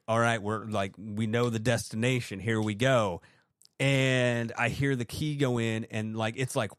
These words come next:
whoosh. And then, brr, it's like, it's, it's less than a second for all of it. And so, like, there's no, I have no reaction time because, like, I have my, uh,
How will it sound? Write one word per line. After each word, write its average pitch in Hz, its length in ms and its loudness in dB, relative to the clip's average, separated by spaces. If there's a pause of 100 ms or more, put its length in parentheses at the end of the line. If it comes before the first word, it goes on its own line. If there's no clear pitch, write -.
whoosh. - 460 -6 (1600)
And 131 160 2
then, 117 160 0
brr, - 140 -6 (160)
it's 151 200 -4
like, 147 220 0
it's, - 220 -6
it's - 240 -6
less 139 380 -4
than 143 160 0
a - 80 -6
second - 640 -6 (680)
for 135 200 0
all 151 320 2
of 90 100 -4
it. 78 180 -10
And 123 140 -2
so, 160 100 0
like, 147 160 2
there's 190 240 0
no, 196 220 2
I 165 120 2
have 180 180 2
no 160 160 2
reaction 139 520 0
time 127 220 0
because, 117 340 -2
like, 117 300 0
I 123 160 2
have 135 160 0
my, 127 220 -2
uh, 120 260 -6